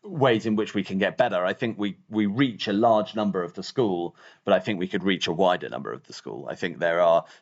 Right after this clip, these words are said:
maybe too many Whitgiftians who, who, I mean, and that's natural. As you grow older, you get d-, interested in different things, but it's, it's, we're very busy, but we do have a lot of the same faces, and they're wonderful faces, and it's great to see them.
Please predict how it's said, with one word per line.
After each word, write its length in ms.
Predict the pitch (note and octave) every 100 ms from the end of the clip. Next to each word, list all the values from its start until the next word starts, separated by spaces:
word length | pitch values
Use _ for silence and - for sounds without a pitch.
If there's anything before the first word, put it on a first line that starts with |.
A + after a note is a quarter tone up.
| -
maybe 260 | A#2 G#2
too 180 | G#2 B2
many 180 | G#2 F#2
Whitgiftians 720 | F#2 - F#2+ - E2+ D#2+ -
who, 320 | F#2 E2+ E2 -
who, 360 | F#2 F2 F2 D#2+ - - - _
I 100 | -
mean, 180 | D#3+ D3
and 260 | C3 D3 D3+
that's 160 | C3+
natural. 400 | C3+ A2+ - G#2+
As 140 | G2 G2+
you 80 | G2+
grow 180 | G#2
older, 200 | F#2+ F#2+
you 120 | F#2+ F2+
get 240 | G2 -
d-, 80 | -
interested 480 | G#2+ G#2 - F#2 F2+
in 80 |
different 300 | F2+ G2 D2+
things, 380 | F2 F2+ D2 D2
but 140 | - E2+
it's, 240 | C#2+ - -
it's, 380 | F#2 - - -
we're 180 | G2
very 280 | G2+ B2 G#2+
busy, 360 | G2+ G2 F2 E2+
but 200 | F2 F2+
we 80 | F#2+
do 160 | G#2+
have 120 | F#2+
a 60 | F#2
lot 300 | F#2 G2 F2+
of 60 | E2
the 60 |
same 280 | E2 F2+ F2
faces, 420 | E2 F2 - D2
and 100 | F#2+
they're 120 | F#2+
wonderful 440 | G2+ B2 A2+ F#2 E2
faces, 440 | - E2 - -
and 100 | D#2+
it's 100 | D#2
great 260 | - E2 -
to 60 |
see 200 | - F2
them. 180 | D2+ D2+